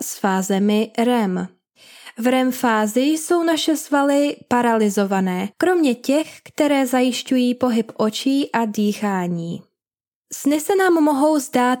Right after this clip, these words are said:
kdykoliv během spánku, nicméně ve fázi rem jsou častější a živější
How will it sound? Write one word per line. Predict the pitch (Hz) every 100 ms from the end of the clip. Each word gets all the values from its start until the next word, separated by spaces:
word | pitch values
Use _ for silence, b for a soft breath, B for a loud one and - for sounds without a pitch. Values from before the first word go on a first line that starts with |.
| -
kdykoliv | 226 220 254 254 262 226
během | 214 220 214 214
spánku, | - - 269 285 262 202 190 - _
nicméně | 240 262 285 - 269 254 254 294 311
ve | 294
fázi | 285 285 294 277 233
rem | 208 202 226 -
jsou | 254 240 - 247
častější | 247 - 214 - 233 226 220 - 294
a | 349 339
živější | 285 233 208 196 202 - 285 302